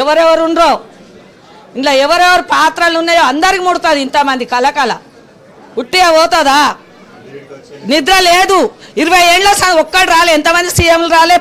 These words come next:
పోలే, ఎంతమంది వెళ్ళలే. ఇట్లా రోడ్ల మీద ఎవడేసిండు? ఈడే ఉన్నాడు, ఊరి మీదకెళ్ళి, ఊ-, మొగుల మీదకెళ్ళి ఊసిపడ్డ మొనగాడు. ఎంతమంది రాలే,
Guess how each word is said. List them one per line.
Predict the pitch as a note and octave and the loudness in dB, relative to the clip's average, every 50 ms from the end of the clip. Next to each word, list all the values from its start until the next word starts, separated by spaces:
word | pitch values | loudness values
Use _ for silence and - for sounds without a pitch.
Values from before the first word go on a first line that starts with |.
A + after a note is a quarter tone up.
| - | 2
పోలే, | D4 C#4+ D#4 D#4+ E4+ F4 D#4 D4 | 0 0 2 2 2 2 2 0
ఎంతమంది | C#4+ C#4 D4+ D4 D4+ D4 C#4+ C4+ B3 | 0 0 -2 0 0 0 0 0 0
వెళ్ళలే. | B3 A#3 G3+ G#3 E3+ - - - - - - - - - - | 0 0 -2 -4 -6 -8 -14 -20 -20 -20 -20 -20 -16 -10 -10
ఇట్లా | - - - E4+ F4 F4 | -4 -2 0 2 2 2
రోడ్ల | F4 F4 F4 F4 E4+ | 2 2 0 0 -2
మీద | F4+ F4 F4 D#4+ | 0 0 0 2
ఎవడేసిండు? | D#4+ E4 E4+ F4 E4 - F4 F4 F4 G4 F#4+ F4 - - - _ - - - - - - - - - - - - - - - C4+ E4+ | 2 2 2 0 0 -2 -4 -2 0 0 -2 -2 -4 -8 -20 _ -20 -20 -20 -20 -20 -20 -20 -20 -20 -20 -20 -20 -20 -14 -6 -2 0
ఈడే | F#4+ G4 G4 F#4+ F4+ E4 | 2 2 2 2 2 0
ఉన్నాడు, | D4 C#4 C4+ C#4+ E4 E4 D4+ C#4+ D4+ | 0 0 0 0 0 0 0 -2 -2
ఊరి | D#4+ D#4+ D#4+ | -2 -2 -2
మీదకెళ్ళి, | E4+ E4+ - E4 D#4 C#4+ C4 B3 B3 C4 | -4 -4 -2 -2 -2 0 0 -2 0 -2
ఊ-, | B3 A3+ B3+ | -2 -2 0
మొగుల | C#4 D4 D4 E4+ E4 | -2 -2 -2 -2 -2
మీదకెళ్ళి | F4 F4 - D#4+ D4+ C#4 C4 B3+ | -2 -2 -2 -2 -2 -2 -2 -4
ఊసిపడ్డ | - - D4+ C4 A#3+ A#3+ A3 A3 | -6 -4 -4 -2 -2 -2 -2 -2
మొనగాడు. | A3+ A3 A#3 A#3+ G#3+ G#3 E3+ D#3+ C#3+ - _ - - _ - - - - - - - - - - - - C#4 | -4 -2 -2 -2 -2 -2 -4 -6 -12 -16 _ -20 -20 _ -20 -20 -20 -20 -20 -20 -20 -20 -20 -12 -6 -4 -4
ఎంతమంది | D4+ D#4 F#4 F#4+ G4 G4 G4 G4+ F#4+ F4+ | -2 -2 0 0 0 0 0 0 0 2
రాలే, | E4 D4 C4+ | 2 2 0